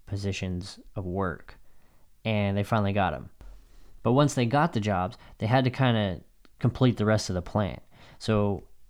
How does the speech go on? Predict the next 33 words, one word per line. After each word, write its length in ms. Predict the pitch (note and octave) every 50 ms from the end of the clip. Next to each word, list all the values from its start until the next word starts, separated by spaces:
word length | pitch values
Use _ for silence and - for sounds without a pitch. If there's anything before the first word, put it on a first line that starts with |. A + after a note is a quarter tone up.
| - - -
Burgett 480 | - B2 A2 B2 C3 C3+ C3 C3+ C3 F2
and 320 | - B2+ A2+ A2 G#2+ G#2+
Johnson 520 | G2+ B2 A#2 C3 C#3+ - - G#2 G2 G2 F#2
spent 320 | - - - G#2 F2+ F2+
months 600 | F#2+ G2+ A2 A#2+ A#2+ B2 A#2 G2+ F#2 F#2 - -
just 260 | - - G2+ - -
collecting 500 | - - - G2 G2+ A2 A2 - B2 B2
supplies 640 | A#2 - B2+ - - G#2 G2+ G2+ G2+ G2+ G2+ G2 - - - - - - - -
and, 320 | - G2+ G2+ F#2+ F#2+ E2+ F2
like, 220 | G2+ G2 - -
raincoats 720 | F2+ G#2 A2+ A2+ A2 G#2+ - A2+ A2 G#2+ G#2+ G#2 G2+ - F#2+
and 300 | F#2 F2+ F2+ F#2+ F2+ -
probably 260 | - G#2 G2 F#2+ F2+
rope 400 | F#2 G2+ A2 A2 A2 G#2+ - -
and 140 | F#2+ G2 A#2
just 180 | C3 B2+ -
different 300 | - C#3 A#2+ B2 A2 G2+
things, 260 | - G#2+ G#2 G#2 G2+
I'm 80 | F#2+ F#2+
sure 180 | - - A#2+ A2+
all 120 | G2+ G2+
kinds 240 | - - A2 G2+ F#2
of 80 | E2+
things 340 | - G#2 G2+ F#2+ F#2+ F2+ -
in 120 | - - F#2
case 280 | - - A2 G#2 -
they 140 | - F#2+ F#2+
needed 420 | G2 G2+ G2+ G2 F#2 F2 E2+ - - - - - - -
to 120 | - F#2+
use 200 | G2+ G#2+ A2 G#2+
something, 380 | - - E2+ E2+ - D#2+ D#2+ F2+
you 60 | F#2
know. 240 | F#2 F2 F2+ F#2+